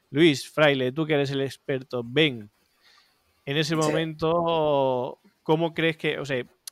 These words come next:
Speaker 1: qué es lo que te sueles encontrar cuando ves este fallo de reticencia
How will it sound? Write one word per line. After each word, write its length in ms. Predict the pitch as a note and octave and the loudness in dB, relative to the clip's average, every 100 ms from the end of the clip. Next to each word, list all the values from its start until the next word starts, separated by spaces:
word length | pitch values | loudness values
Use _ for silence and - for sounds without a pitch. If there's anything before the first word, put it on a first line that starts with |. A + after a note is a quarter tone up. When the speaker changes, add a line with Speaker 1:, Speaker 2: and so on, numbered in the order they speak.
| - | -4
Speaker 1:
qué 100 | D#3+ | -2
es 40 | |
lo 80 | F3 | -2
que 80 | E3+ | -2
te 100 | D#3+ | -4
sueles 300 | E3 D#3 C#3+ | -2 -2 -2
encontrar 920 | D3 C#3 C3 B2 B2 - C#3 C3+ C3 - _ _ - - | -8 -6 -6 -6 -8 -6 -2 -2 -4 -14 _ _ -20 -10
cuando 280 | - C3+ C3 - F3 - - | -6 -4 -6 -10 -18 -20 -8
ves 240 | C#3+ C#3+ | -4 -4
este 240 | D#3 E3 | -4 -8
fallo 300 | C#3+ D3+ D3 | -2 0 2
de 100 | C#3+ | 0
reticencia 720 | C#3 C3+ C3 C#3+ C#3 C#3 C#3 | -2 -4 -4 -6 -8 -4 -4